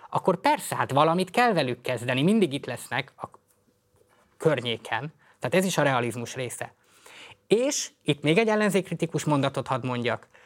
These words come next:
Szörnyű dolog az, hogy az oroszokkal szemben kollektív felelősséget emlegetünk a háborúban. Nincs kollektív felelősség.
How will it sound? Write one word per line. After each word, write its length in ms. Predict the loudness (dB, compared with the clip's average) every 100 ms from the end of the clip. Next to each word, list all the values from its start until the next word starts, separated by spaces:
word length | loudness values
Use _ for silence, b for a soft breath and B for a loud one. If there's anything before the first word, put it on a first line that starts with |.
| b
Szörnyű 520 | -8 0 4 4 2
dolog 320 | -2 -2 -2 -2
az, 340 | -2 -2 -4 -18 _ b b
hogy 140 | 0
az 100 | 2
oroszokkal 520 | 2 2 0 -6 -8 -10
szemben 480 | -4 0 2 0 2
kollektív 600 | 2 2 -2 -8 -12 -4
felelősséget 840 | 0 0 0 -6 -6 -8 -6 -6
emlegetünk 560 | -4 -2 -2 -4 -8 -6
a 60 |
háborúban. 520 | -2 0 -2 -4 -4 0
Nincs 400 | 4 4 2 0
kollektív 480 | -4 -2 -4 -6 -8
felelősség. 800 | -4 -4 -4 -8 -10 -10 -12